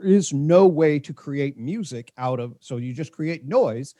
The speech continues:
And so the, you can, only way you can hear it is listen to each instrument as a paradigm. And nobody figured out a way to put the instruments together to create music out of the noise. And then they decided that it was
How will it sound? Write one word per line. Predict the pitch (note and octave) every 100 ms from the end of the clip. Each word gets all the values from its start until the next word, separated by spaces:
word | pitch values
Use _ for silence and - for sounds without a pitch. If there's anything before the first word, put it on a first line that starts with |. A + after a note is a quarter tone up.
| _ C3+
And | C3
so | D3+
the, | C#3
you | C3
can, | C#3+
only | D3 F#3 G#3 G3
way | E3+
you | E3
can | D#3 C3+
hear | A3+ B3
it | D3
is | C#3
listen | D3 D#3+ -
to | C3+
each | G#3 F#3
instrument | E3 - C#3 C3+
as | A2+
a | G#2+
paradigm. | A3+ A3 A2 F#2+ G#2 D#3+ _ _ _ _ -
And | C3+ C3 A#2+ D3+
nobody | F3+ F#3 E3
figured | D3 D3+ C#3+
out | C#3 C3
a |
way | A#2 B2
to | A#2+
put | C#3+ -
the | A2+
instruments | C3+ - C3+ C3 -
together | A2+ G#2+ A2
to | A#2
create | - A2+ A2 G#2+
music | A2 A2+ C3+
out | G2
of | F#2+
the | C#3
noise. | G#3 G#3 F#2 - -
And | B2 A#2+
then | C#3 C3+
they | B2+
decided | A#2+ A#2 A3+ G#3+ D3+ B2
that | B2+
it | A2
was | A#2